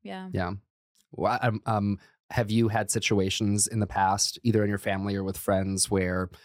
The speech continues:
Speaker 2: you've known something about someone that's in their life and they didn't know, but you maybe were considering sharing?
Speaker 1: Oh, definitely. I feel like I've experienced this both ways. And
Speaker 2: Mm.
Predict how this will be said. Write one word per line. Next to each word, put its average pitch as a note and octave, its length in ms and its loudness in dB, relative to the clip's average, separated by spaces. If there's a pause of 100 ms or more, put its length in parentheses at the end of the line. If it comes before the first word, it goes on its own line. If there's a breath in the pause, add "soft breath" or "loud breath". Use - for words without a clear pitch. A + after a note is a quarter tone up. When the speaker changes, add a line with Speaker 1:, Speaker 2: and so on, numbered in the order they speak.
(180 loud breath)
Speaker 2:
you've A2+ 180 4
known G#2+ 240 4
something A2+ 300 0
about G#2 200 2
someone G#2+ 280 2
that's G2+ 160 0
in G2+ 80 -2
their G2 160 2
life F#2 420 0 (140)
and G2 680 0 (1000 soft breath)
they G#2 240 0
didn't A#2+ 320 0
know, B2+ 460 2 (460)
but G2+ 140 2
you G#2 580 2
maybe G2+ 680 0 (380)
were G#2 220 2
considering G#2 500 0
sharing? G2+ 680 -2
Speaker 1:
Oh, B3+ 160 4
definitely. F3 680 -2
I F3+ 140 -4
feel A#3 220 -2
like G3+ 260 0
I've F3+ 280 -2
experienced F3 560 -4
this F3 200 -6 (100)
both F3 260 -4
ways. B3 720 -2
And F#3+ 120 2
Speaker 2:
Mm. G#2 280 2